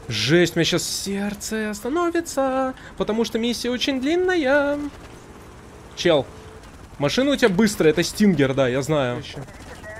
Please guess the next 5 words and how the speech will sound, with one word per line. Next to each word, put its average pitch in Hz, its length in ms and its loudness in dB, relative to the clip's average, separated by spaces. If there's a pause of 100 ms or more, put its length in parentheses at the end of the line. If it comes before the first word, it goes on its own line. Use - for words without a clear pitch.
Хорош. 139 720 0 (1200)
Есть 208 340 0
ещё 247 260 6
кто-нибудь 175 360 2
будет? 233 300 0